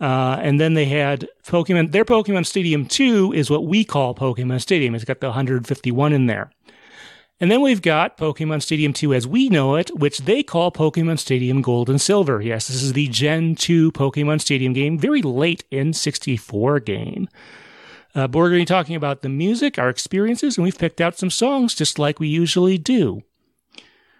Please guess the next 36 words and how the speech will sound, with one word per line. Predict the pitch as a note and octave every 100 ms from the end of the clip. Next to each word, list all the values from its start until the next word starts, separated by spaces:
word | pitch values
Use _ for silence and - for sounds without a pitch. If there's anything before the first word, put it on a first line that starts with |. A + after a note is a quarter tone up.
| _ _ _ -
So | - G3+ G3+
first | C4+ C4+ B3
off, | A3+
this | A#3 A#3 -
game | - G#3+ B3
was | A3
released | E3+ F3+ F3+ -
back | E3 D#3+
in | D#3 C#3+
two | - G#3+
thousand | G#3+ G3 F#3+ D#3 D3+ A#2+
one, | C#3 D#3+ D3 A2+
and | A2+ B2+
it's, | C3 -
it's | -
kind | - C#4+
of | A3
a |
bit | F#3 F#3
of | C#3
an | C#3
odd | D3 D#3+ D3
spot | - E3 E3+
because | C#3+ - C3
that's | C#3+ C3+
not | D3+ F3+ -
long. | D3+ D#3 D3+ C3
It's | B2
very | A#3 G#3
late | C3+ F3
into | D#3
the | B2 C3+
N | C3+
sixty-four | - - - B2+
life | C3 D3
cycle. | - F3 D#3 F3 F3 F3+